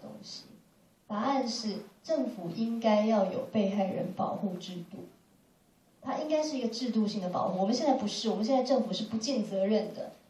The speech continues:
他就把死刑放在那里，大家只要有死刑就满意了。啊，只在死刑很稳固的状态下，没有人想到我们应该如何照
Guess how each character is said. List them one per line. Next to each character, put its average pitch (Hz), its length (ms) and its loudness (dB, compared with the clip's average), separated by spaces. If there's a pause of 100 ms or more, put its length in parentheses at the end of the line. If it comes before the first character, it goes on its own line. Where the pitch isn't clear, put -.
(120)
他 254 120 0
就 - 480 6
把 233 160 -2
死 - 160 -4
刑 202 220 0
放 220 220 2
在 196 160 4
那 196 220 0
里， - 60 -8 (120)
大 247 100 2
家 254 80 6
只 220 140 2
要 240 100 8
有 208 100 6
死 214 180 2
刑 190 160 -8
就 220 120 0
满 202 260 -4
意 180 140 -10
了。 - 140 -12 (580)
啊， - 80 -18 (300)
只 220 160 -8
在 277 400 8
死 214 260 -2
刑 247 220 2
很 254 200 4
稳 262 200 4
固 294 160 2
的 220 100 6
状 240 220 8
态 214 180 6
下， 214 240 4
没 202 160 4
有 254 120 8
人 190 180 4
想 - 260 -4
到 208 160 2
我 175 120 0
们 220 160 -4
应 226 140 -2
该 226 140 4
如 214 260 2
何 214 100 -2
照 196 220 -4